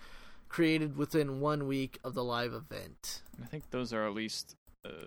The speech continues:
Speaker 2: Dota two, C S G O, and, no, maybe this isn't the right, this is a different thing. I'm
Speaker 1: Yeah,
Speaker 2: just
Speaker 1: no,
Speaker 2: gonna say.
Speaker 1: it says, uh, Dota two, C S G O,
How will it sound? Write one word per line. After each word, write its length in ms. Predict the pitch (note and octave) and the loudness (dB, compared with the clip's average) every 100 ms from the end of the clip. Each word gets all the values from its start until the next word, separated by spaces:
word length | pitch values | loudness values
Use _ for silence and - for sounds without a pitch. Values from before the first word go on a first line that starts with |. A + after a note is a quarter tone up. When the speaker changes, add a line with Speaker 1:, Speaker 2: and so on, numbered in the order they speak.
| D2+ D2 C#2+ C2+ C#2 - - - - | -12 -14 -14 -16 -16 -16 -18 -18 0
Speaker 2:
Dota 260 | A#2+ C3+ C3 | 4 4 6
two, 360 | D3+ C#3+ C#3 | 8 10 8
C 160 | B2+ B2 | 6 0
S 120 | A2+ | 0
G 100 | A#2 | 2
O, 260 | A2+ B2 A#2+ | 4 4 4
and, 320 | G#2+ G2+ G#2 - _ _ _ _ _ _ - | 0 -2 -6 -10 _ _ _ _ _ _ 0
no, 140 | A3 | 2
maybe 180 | A#3+ A#3 | 4 4
this 120 | G3+ | 2
isn't 140 | E3 C3+ | 2 4
the 60 | |
right, 160 | G#2+ G#2 | 2 2
this 100 | B2 | -2
is 60 | A#2+ | -4
a 40 | |
different 240 | G#2 - G2+ | -4 -8 -6
thing. 120 | G2 | 2
I'm 60 | |
Speaker 1:
Yeah, 120 | C#4+ D4+ | 12 12
Speaker 2:
just 80 | |
Speaker 1:
no, 100 | C4 | 12
Speaker 2:
gonna 120 | A3 D#3 | 10 8
say. 120 | - | 0
Speaker 1:
it 120 | F#3 | -2
says, 400 | - A3 G#3+ F#3+ | 6 8 8 10
uh, 920 | G3 F#3 F#3 F3+ F3+ F3+ F3 F3 E3+ - _ _ _ _ | 10 12 10 8 8 8 8 8 6 2 _ _ _ _
Dota 240 | F3+ G3 F#3 | 6 6 6
two, 320 | G#3+ F#3+ F#3 | 4 6 4
C 160 | F3+ E3+ | 6 6
S 140 | E3+ | 4
G 120 | - D#3+ | 4 6
O, 420 | D3+ D3 C#3+ | 8 8 4